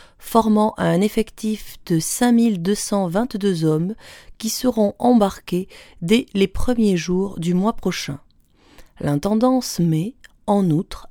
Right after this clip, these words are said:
à votre disposition dix mille trois cent vingt et une pioches, neuf mille huit cent onze pelles, deux mille cinq cent trois pinces, mille et une pies, six mille soixante-deux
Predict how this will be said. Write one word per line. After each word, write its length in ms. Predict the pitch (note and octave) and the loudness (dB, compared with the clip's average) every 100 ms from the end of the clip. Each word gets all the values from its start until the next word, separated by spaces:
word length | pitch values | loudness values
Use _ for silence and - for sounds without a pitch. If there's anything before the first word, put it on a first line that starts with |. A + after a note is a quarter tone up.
| - | -2
à 180 | E3+ D#3+ | 0 2
votre 380 | E3 E3 - C#3+ | 0 -4 -4 -4
disposition 960 | F#3+ - C#4 A#3 G3 - - D3 A3 - - - - - | -4 -4 -4 -4 -6 -6 -4 -4 -6 -14 -20 -20 -20 -12
dix 260 | D3 B3+ | -2 2
mille 400 | C4 B3+ B3+ B3+ - | 4 4 4 0 -4
trois 220 | - - G#3+ | -4 -2 0
cent 420 | - A3 G#3+ - | -2 0 -2 -2
vingt 340 | E3+ G3 A3 G#3 | -2 0 0 -2
et 140 | - | -2
une 260 | G3 G3 F#3 | -2 -2 -2
pioches, 680 | - - D3 D3 - - - - - - - | -4 -4 -4 -6 -12 -14 -16 -20 -20 -8 0
neuf 320 | G#3 C4 - | 2 2 4
mille 260 | A#3+ A3+ G3 | 4 4 2
huit 140 | G3+ G#3+ | -2 -4
cent 340 | - G#3 - F#3+ | -2 -4 -2 -2
onze 380 | F#3+ F#3+ E3+ - | 0 -2 -4 -6
pelles, 440 | - C#3+ C#3 C#3+ D#3 - - - _ E3 | -2 -2 -2 -6 -10 -18 -20 -20 _ -6
deux 260 | D#3 B3 | 2 6
mille 360 | A#3+ A#3+ A#3+ B3 | 6 6 4 0
cinq 320 | - A3 A3 | -2 0 0
cent 300 | - G#3+ G3+ | -2 -4 -4
trois 400 | - - F#3 - - | -4 -2 -2 -2 -4
pinces, 480 | D3 C#3+ - - - - _ - | -4 -4 -8 -16 -20 -20 _ 0
mille 300 | G3 B3 A#3+ | 6 8 8
et 140 | A3 - | 4 2
une 340 | G#3 G#3 G3+ G3+ - - | 0 0 -2 -6 -12 -8
pies, 240 | D#3+ D#3 - _ _ - - _ _ | -6 -4 -8 _ _ -20 -20 _ _
six 320 | - - C4 B3+ | -12 -4 4 6
mille 240 | C4+ A3 | 6 4
soixante-deux 960 | - A#3+ - A#3+ A3+ - F3 E3 G3 | 2 0 2 0 -2 -2 -2 -2 -2